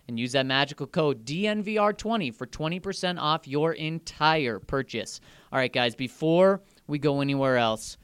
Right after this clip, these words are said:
here's what Vic Fangio had to say today about Drew Lock being the guy.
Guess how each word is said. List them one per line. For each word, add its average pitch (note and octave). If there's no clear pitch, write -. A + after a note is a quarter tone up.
here's A#3+
what A#3+
Vic E3
Fangio B2+
had B2+
to C#3+
say B2+
today A#2
about A#2+
Drew C3
Lock C3
being D3
the E3
guy. A2+